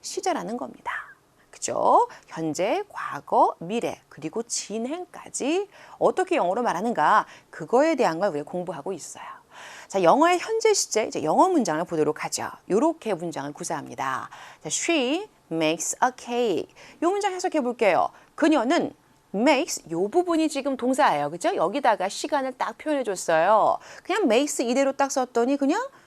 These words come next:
현재 시제라는 게 된 거죠. 그녀는 만든다 케이크를. 자, 요 문장은요. 지난 시간에 했던 현재 진행 시제랑은 느낌이 다릅니다. 볼까요? 자, 지난 시간에 배운 현재 진행 시제 어떻게 만들었죠?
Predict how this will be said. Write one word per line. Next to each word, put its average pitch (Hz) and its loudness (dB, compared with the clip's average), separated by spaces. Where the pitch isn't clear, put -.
현재 453 0
시제라는 185 -2
게 165 -4
된 170 -4
거죠. 170 4
그녀는 190 -4
만든다 254 4
케이크를. 202 2
자, 254 -2
요 202 4
문장은요. 294 0
지난 349 0
시간에 269 -2
했던 247 -2
현재 370 -2
진행 494 2
시제랑은 254 0
느낌이 156 -2
다릅니다. - -6
볼까요? 226 4
자, - 4
지난 359 2
시간에 370 0
배운 262 2
현재 392 -2
진행 311 0
시제 262 -2
어떻게 - 0
만들었죠? 202 -4